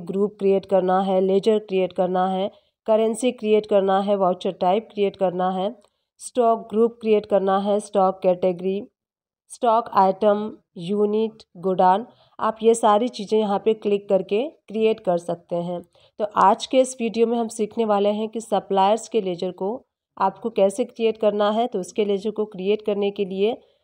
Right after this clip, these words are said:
हमें यहाँ पे सेलेक्ट करना है लेजर का ऑप्शन, क्योंकि हमें लेजर क्रिएट करना है। तो यहीं से हम सेलेक्ट कर लेते हैं लेजर का ऑप्शन। अब यहाँ पे आप देख सकते हैं एक नई विंडो ओपन हो गई है, यहीं से हम लेजर को क्रिएट करेंगे।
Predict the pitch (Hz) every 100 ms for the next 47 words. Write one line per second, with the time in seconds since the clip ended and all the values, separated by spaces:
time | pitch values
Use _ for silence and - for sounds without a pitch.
0 | _ - 214 262 254 240 240 240 208 214
1 | 214 202 190 196 202 254 311 _ - 208
2 | 208 202 208 208 175 175 - 170 180 185
3 | 208 202 214 185 185 180 208 202 202 196
4 | 196 190 180 180 180 185 262 _ _ _
5 | _ _ _ 185 185 214 233 240 233 220
6 | - 196 214 233 220 208 202 208 214 190
7 | 185 202 220 214 202 202 208 240 - _
8 | _ _ _ _ _ _ _ _ _ _
9 | _ _ _ _ _ _ _ _ _ _
10 | 220 196 240 240 254 269 254 202 233 233
11 | 247 240 233 240 247 254 202 202 220 208
12 | 214 220 214 202 220 226 190 208 208 202
13 | 202 196 214 220 214 190 185 180 196 190
14 | 190 170 190 220 214 190 180 175 214